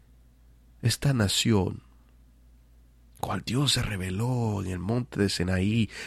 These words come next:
cual Dios abrió el camino en, eh, eh, en el mar rojo, cual Dios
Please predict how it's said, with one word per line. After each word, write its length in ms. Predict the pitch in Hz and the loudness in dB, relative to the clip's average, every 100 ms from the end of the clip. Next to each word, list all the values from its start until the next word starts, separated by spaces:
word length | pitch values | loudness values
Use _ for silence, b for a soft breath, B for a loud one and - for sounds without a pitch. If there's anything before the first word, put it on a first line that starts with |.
| B | B
cual 240 | 107 110 | 6 8
Dios 280 | 120 151 - | 8 8 8
abrió 480 | 120 107 104 123 135 | 4 4 4 6 6
el 120 | 120 | 6
camino 720 | - 87 110 135 127 107 98 95 | 2 -2 0 0 2 2 2 2
en, 300 | 101 95 92 B B B B | 0 -2 -4 B B B B
eh, 440 | 104 104 - 82 - | 0 0 0 -6 -2
eh, 240 | 107 101 | 0 2
en 200 | - 104 | 2 4
el 100 | 98 | 4
mar 420 | 98 107 135 127 - | 4 6 6 4 0
rojo, 520 | 104 117 123 117 110 - - _ - - _ - | 2 4 4 4 0 -2 -20 _ -20 -20 _ -14
cual 240 | - 117 117 | 4 6 8
Dios 480 | 135 165 165 - | 8 10 8 4